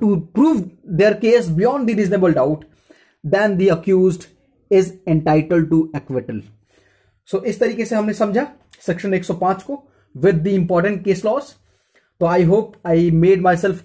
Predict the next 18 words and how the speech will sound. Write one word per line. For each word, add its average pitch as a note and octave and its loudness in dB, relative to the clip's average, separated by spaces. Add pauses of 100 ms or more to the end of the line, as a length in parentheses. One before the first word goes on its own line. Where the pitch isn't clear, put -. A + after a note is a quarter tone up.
(100)
clear G#3+ 2 (240)
and E3 -2
आपको E3 0
ये D#3+ 2
वीडियो D#3 -2
फ्रूटफुल E3 -2
लगा F#3 0 (800)
and D3 -4
आपका D#3 -4 (160)
टाइम G3 0 (400)
जो D#3 -2
है F3+ 2
वो F#3+ -4 (300)
यूटिलाइज D#3+ 2
हुआ। G#3 -4 (460)
So F3+ -6
if F3+ -2
you G#3+ 2